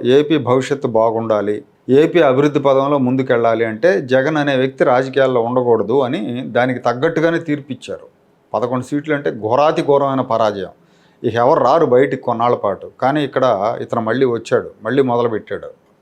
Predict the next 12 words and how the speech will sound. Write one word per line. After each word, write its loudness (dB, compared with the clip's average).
ప్రజల 4
పాత్ర 0
ప్రజలు 2
సమర్థవంతంగా -2
నిర్వహించారు, -2
ప్రభుత్వం 2
పాత్ర 2
ఎంతవరకు 0
సమర్థవంతంగా -2
నిర్వహిస్తుందనేది -4
ఇక్కడ -6
ప్రశ్న. -10